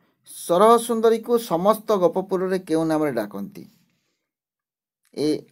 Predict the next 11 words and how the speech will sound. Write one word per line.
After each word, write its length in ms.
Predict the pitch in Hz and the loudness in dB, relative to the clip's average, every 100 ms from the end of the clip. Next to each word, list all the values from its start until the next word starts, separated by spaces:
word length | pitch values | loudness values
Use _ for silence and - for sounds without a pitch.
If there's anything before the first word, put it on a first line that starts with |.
| - | -2
ଆଈ, 320 | 135 175 - - _ _ _ - | 2 2 0 -10 _ _ _ -16
ବି 320 | 117 127 117 | -12 -10 -10
ଭାଉଜ, 400 | 110 113 143 165 196 - _ _ _ _ | -10 -2 0 0 -4 -6 _ _ _ _
ସି 360 | - - 139 127 | -20 -14 -10 -10
ଖୁଡ଼ି, 520 | 127 - 151 202 - - _ _ - | -12 -8 -4 -4 -6 -12 _ _ -16
ଡି 340 | 117 151 190 - - | -8 -6 -6 -14 -10
ମା। 340 | 120 110 98 - | -8 -8 -10 -14
କୋଉଟା 220 | - 156 165 | -6 -4 -4
ଠିକ୍ 180 | 185 | -4
ଉତ୍ତର 240 | 196 208 208 | -6 -2 0
ହବ? 220 | 202 220 | 0 -2